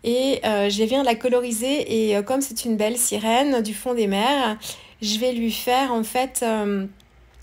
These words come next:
une queue de sirène et une chevelure scintillante. Donc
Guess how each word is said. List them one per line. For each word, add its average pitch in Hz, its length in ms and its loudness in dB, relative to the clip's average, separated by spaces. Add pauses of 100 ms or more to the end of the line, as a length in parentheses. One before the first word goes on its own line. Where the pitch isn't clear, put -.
une 233 220 2
queue 269 140 -2
de 277 40 -6
sirène 262 520 0
et 233 60 2
une 226 120 4
chevelure 233 720 0
scintillante. 269 680 -2 (680)
Donc 247 280 0